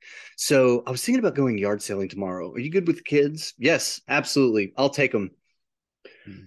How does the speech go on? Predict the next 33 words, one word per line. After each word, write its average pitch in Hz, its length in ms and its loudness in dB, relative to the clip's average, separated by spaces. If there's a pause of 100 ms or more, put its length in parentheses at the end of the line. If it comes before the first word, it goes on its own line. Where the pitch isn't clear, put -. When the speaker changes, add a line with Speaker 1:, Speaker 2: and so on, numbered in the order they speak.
Speaker 1:
"Have 156 160 0
fun." 120 320 2 (720)
<laughs> - 220 -6 (1300)
Speaker 2:
So, 156 520 2
Speaker 1:
That's 151 240 -2
Speaker 2:
but 156 140 4
Speaker 1:
better 156 200 4
than 143 200 -2
Speaker 2:
if 143 80 -2
Speaker 1:
yard 143 100 6
Speaker 2:
I'm - 60 6
honest, 190 300 6
Speaker 1:
selling. - 20 -4
Speaker 2:
w-, 151 180 0 (760)
uh, 117 60 -2 (180)
one, 151 360 0
one 160 240 2
of 185 120 0
the 160 120 0
things 139 560 2
that, 120 280 2 (160)
that 120 140 0
I've 117 200 0
told 123 280 -2
people 107 520 -4 (1700)
over 127 320 2
and 113 80 2
over, 107 440 -2 (680)
I 113 60 -10
said, 107 360 0 (540)
you 110 80 -4
know, 98 180 -6 (440)
<clears throat> - 80 -6